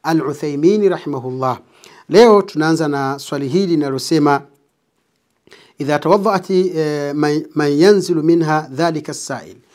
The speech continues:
Mwanamke ambaye mwenye matatizo ya kutokwa na maji muda wote, pindi anapotawadha.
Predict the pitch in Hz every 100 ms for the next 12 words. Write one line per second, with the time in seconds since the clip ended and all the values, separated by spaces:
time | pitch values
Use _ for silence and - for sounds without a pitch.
0 | _ - 147 160 - 190 156 165 170 170
1 | 160 151 147 143 143 139 175 160 165 160
2 | 151 139 139 - 165 160 147 151 156 151
3 | 147 139 139 139 131 107 - _ _ _
4 | - 196 180 156 143 147 143 139 135 113
5 | 104